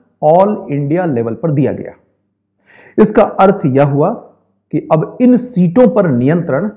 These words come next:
केंद्र सरकार का हो गया। दो हज़ार सात तक all इंडिया कोटा में आरक्षण व्यवस्था नहीं थी। इसका मतलब है कि मेरिट के आधार पर इन सीटों पर नामांकन होता था। मेरिट का यहां पर अर्थ है कि परीक्षा में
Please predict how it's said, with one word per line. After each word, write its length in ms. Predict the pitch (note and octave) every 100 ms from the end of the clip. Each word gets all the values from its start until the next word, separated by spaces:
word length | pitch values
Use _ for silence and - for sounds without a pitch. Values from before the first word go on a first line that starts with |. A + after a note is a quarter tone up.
| _ _ _ _ _
केंद्र 220 | F3 F#3+ E3
सरकार 380 | - A#2 G#2
का 120 | A2 D3
हो 160 | A#2+
गया। 220 | F#2+ - - _ _ _ _ _ _
दो 220 | C3+ B2 A#3
हज़ार 200 | G#3 A#3
सात 400 | - D#3+ F3+ F#3+
तक 200 | G#3+ G#3 -
all 160 | D#3 F3
इंडिया 220 | F3 F3
कोटा 340 | E3+ C#3+ F#3
में 240 | D3 C#3+ G#3 B2+
आरक्षण 300 | C3 - D#3+
व्यवस्था 320 | A#2 A2+ C#3+
नहीं 180 | C3+ G#2+
थी। 220 | _ _ _ _ _ _ _ _ _ _ -
इसका 200 | - B2+
मतलब 280 | A#2+ F#3+ F3
है 120 | A3 - - _ _ _ _
कि 60 | A3+
मेरिट 440 | D3 C#3 A3 A#3
के 60 | G3+ -
आधार 320 | C3 C#3 E3
पर 240 | C3+ B2+ F#3+
इन 100 | F3
सीटों 300 | - - A#2+
पर 140 | F3
नामांकन 380 | B2+ B2 A#2 C#3+
होता 260 | A#2+ F#2+
था। 200 | - - _ _ _ _ _ -
मेरिट 380 | B2 C#3+ F#3 -
का 60 |
यहां 220 | C3 B2 B2+
पर 140 | B2
अर्थ 280 | - A#2 D#3
है 80 | G#3
कि 840 | - _ _ _ _ _ _ A#3
परीक्षा 420 | G#3 B2+ B2 - F3
में 200 | F#3+